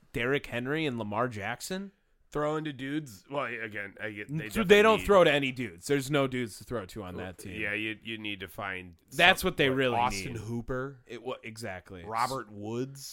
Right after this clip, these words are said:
Speaker 1: The, and he sucks now. So
Speaker 2: <laughs>
Speaker 1: there's no one to throw to on that team,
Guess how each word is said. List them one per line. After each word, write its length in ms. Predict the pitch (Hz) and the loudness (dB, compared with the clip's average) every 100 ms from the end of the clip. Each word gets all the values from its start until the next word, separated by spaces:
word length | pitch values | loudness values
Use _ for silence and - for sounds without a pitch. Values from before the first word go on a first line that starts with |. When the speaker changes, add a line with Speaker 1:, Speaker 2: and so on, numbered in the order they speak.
| 120 | -6
Speaker 1:
The, 160 | 131 | -4
and 120 | 131 127 | -4 -4
he 100 | 131 | -4
sucks 540 | - 117 90 - - | -4 -8 -10 -12 -12
now. 220 | 92 85 | -12 -14
So 500 | 92 - 139 123 117 107 76 - - | -14 -2 2 4 2 0 -8 -14 -16
Speaker 2:
<laughs> 300 | - - - | -18 -18 0
Speaker 1:
there's 420 | 156 160 151 - | 4 4 2 -4
no 280 | 170 175 151 | 2 6 8
one 260 | 139 127 | 6 2
to 40 | 117 | -2
throw 280 | - 127 | -2 -2
to 200 | 113 127 120 | -2 -4 -4
on 160 | 113 | -2
that 260 | 113 110 104 | -4 -4 -6
team, 400 | 127 113 110 | -8 -6 -6